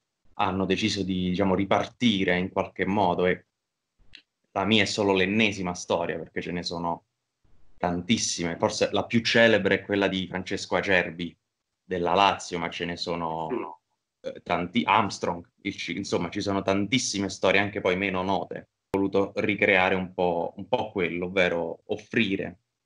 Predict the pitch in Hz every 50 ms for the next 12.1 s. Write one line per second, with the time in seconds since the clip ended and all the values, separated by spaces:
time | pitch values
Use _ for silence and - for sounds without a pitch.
0 | _ _ _ _ - - - - - - 92 87 85 80 82 85 87 87 98 104
1 | 104 101 98 101 - - - 110 95 90 85 85 90 90 98 - _ _ _ _
2 | _ _ _ _ _ _ - 107 98 95 90 87 90 - - - - 110 107 104
3 | 95 - - 92 90 87 87 90 87 - - - 90 85 85 82 80 82 - -
4 | 113 131 147 - _ _ _ _ _ _ _ _ _ - - _ - - - -
5 | - - - - - - - - - _ _ _ _ - 151 131 120 117 113 120
6 | 117 123 120 117 113 107 104 98 - - 120 117 117 120 123 120 117 123 123 107
7 | 98 98 120 123 117 - - 107 113 110 123 127 - - - 113 104 107 120 127
8 | 123 123 127 104 90 95 107 110 - 107 92 95 - - 104 104 101 95 92 90
9 | 92 87 90 87 - - - 113 110 107 101 95 95 - - 104 98 - - -
10 | 98 - 107 101 92 90 90 87 85 87 85 - 101 101 - - - 98 90 90
11 | 90 90 - 92 87 87 87 87 104 147 143 - - - - - - - 101 101
12 | 101 101